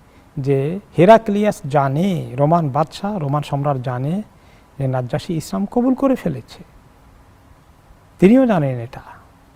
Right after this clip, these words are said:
তো এটা জানেন যে তোমার দলিল কি, প্রমাণ কি?" তখন আমর ইবনে আস জবাব দিচ্ছেন, "প্রমাণ হচ্ছে,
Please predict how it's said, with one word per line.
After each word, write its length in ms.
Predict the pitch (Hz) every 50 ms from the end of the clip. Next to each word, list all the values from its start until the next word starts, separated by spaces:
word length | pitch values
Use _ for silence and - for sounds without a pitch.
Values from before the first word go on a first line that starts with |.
| _ _ _ - - _ _ - _ _ _ - -
তো 80 | - 156
এটা 380 | 165 185 170 - 196 185 180 180 180 139
জানেন 340 | 131 151 156 170 202 233 247
যে 100 | 233 226
তোমার 300 | - - 185 185 170 151
দলিল 300 | 139 156 156 165 185 185
কি, 200 | 170 - - 175
প্রমাণ 440 | 156 - 175 160 151 151 151 139 127 117
কি?" 160 | - - 120 110 - - _ _ _ _ _ _ _ - _ _ _ _ - - - - - _ - - - _ _ _ _ _ - - - _ _ _ _ _ _ _ _ _ _ - -
তখন 500 | 147 - - 202 190 180 180 190 196 202 - - - -
আমর 260 | 165 165 170 170 160
ইবনে 200 | 147 139 143 139
আস 380 | 139 160 190 190 - - - _ _ - _ _ - _ - - -
জবাব 280 | 127 135 143 165 165 170
দিচ্ছেন, 360 | 196 190 - - - 196 180
"প্রমাণ 340 | - 165 135 151 185 208 185
হচ্ছে, 680 | 180 233 - - - - - 156 131 120 127 156